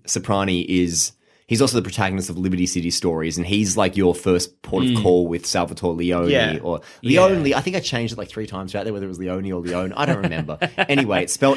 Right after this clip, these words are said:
Speaker 1: L E O N E, so whatever that's meant to be.
Speaker 2: Leone. I always
Speaker 3: 'Cause I
Speaker 2: called it Leone.
Speaker 1: Uh, Leone, whatever.
Speaker 3: I think it'd be a good scene to, for him to be like, "Okay, now let me take you to the man I've been working for. You, you know, help me bust out or whatever." And you see him maybe in the lounge room or something like that of this,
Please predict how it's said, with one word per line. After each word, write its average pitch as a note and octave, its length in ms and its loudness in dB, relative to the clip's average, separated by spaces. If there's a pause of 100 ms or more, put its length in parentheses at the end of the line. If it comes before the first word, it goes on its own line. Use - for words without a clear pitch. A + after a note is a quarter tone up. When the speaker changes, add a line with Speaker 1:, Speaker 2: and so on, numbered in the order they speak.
Speaker 1:
L B2 240 4
E A2+ 160 0
O G2+ 200 0
N F#2 280 -2
E, E2 140 -4
so F#2 160 -6
whatever A#2 200 0
that's G2 240 -2
meant F2 180 -6
to D#2 60 -12
be. D#2 120 -6
Speaker 2:
Leone. G2 420 -2
I - 60 -6
always C4 140 0
Speaker 3:
'Cause - 20 2
I G#3+ 80 4
Speaker 2:
called A#3 160 0
it - 20 0
Leone. D3 300 -2 (600)
Speaker 1:
Uh, C3+ 60 -2
Leone, A#2 320 4
whatever. D#2 320 -2 (340)
Speaker 3:
I D#3+ 60 -2
think A3+ 160 -2
it'd A3+ 120 -2
be G#3 100 0
a F#3 40 0
good F3+ 200 -2
scene D#3+ 320 -4
to, C#3+ 420 0
for E3+ 260 2
him F3 200 -2
to D#3 80 -6
be D3+ 120 0
like, C3 300 2
"Okay, D#3 240 2
now D3+ 320 4
let D3 140 -2
me D3 100 -4
take D3 280 -2
you C#3+ 100 -4
to C3 280 -2
the B2+ 80 -8
man C#3+ 200 2
I've D#3 100 2
been C3+ 140 -6
working B2+ 320 -4
for. B2 180 -2
You, C#3+ 260 -6
you D3 120 -4
know, B2 100 -2
help C3 180 -4
me C3+ 60 -8
bust B2 300 -2
out C3+ 120 0
or C3+ 40 0
whatever." C3+ 260 2 (480)
And D3+ 80 -2
you D#3 80 -2
see G3+ 220 2
him F3+ 180 2
maybe E3+ 240 4 (100)
in F3 140 2
the F3 80 4
lounge D#3 540 0
room A3 160 0
or G#3 80 -2
something G3+ 160 -4
like G3+ 140 0
that A3 120 2
of C#3+ 220 0
this, D3 260 -2